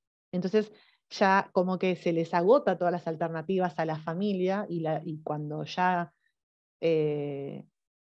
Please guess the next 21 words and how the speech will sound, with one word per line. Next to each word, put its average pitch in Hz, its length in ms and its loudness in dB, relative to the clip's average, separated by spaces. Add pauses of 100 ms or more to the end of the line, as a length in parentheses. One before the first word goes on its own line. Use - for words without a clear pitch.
(140)
no 180 140 -2
le 220 160 6
queda 208 220 4
más 202 160 -2
recursos 208 880 2
o, - 180 -6
o, 156 420 -2
o 156 140 -6
cree 226 260 8
que 170 100 -4
sus 160 200 -8
recursos 190 440 -2
se - 60 -6
agotaron 190 600 2
en 165 100 -6
realidad, 185 560 0
porque 151 200 -16
siempre 175 420 -2
hay 160 240 -2 (580)
recursos, 196 640 0 (520)
em, 156 560 -2